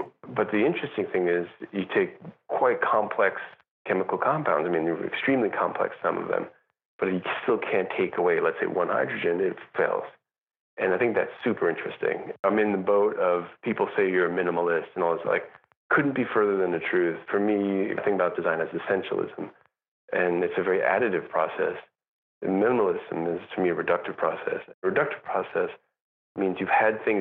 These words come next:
there you didn't need, and you're shaving them away. Like, why would they be there in the first place? So we're adding as we need, and then we stop the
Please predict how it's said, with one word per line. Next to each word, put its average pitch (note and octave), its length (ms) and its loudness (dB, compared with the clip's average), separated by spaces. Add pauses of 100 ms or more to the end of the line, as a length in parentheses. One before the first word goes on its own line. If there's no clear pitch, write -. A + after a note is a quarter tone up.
there F#2+ 160 2
you F2 60 0
didn't E2+ 260 -2
need, F2 340 0
and - 220 -6
you're F2 260 0 (120)
shaving F2+ 280 2
them E2+ 140 0
away. E2+ 320 4
Like, D#2 160 2
why F2 140 4
would F2+ 120 2
they F2 80 0
be F2+ 140 -2
there E2+ 160 2
in F2 60 0
the E2+ 120 -2
first E2+ 220 -2
place? F2 160 -2 (100)
So F2 220 0 (440)
we're - 200 2
adding G#2 400 2
as F2 120 -2
we F2+ 120 -2
need, G#2 320 2
and F2 100 -2
then F2+ 80 0
we F2 100 -2 (320)
stop - 360 0
the - 80 -6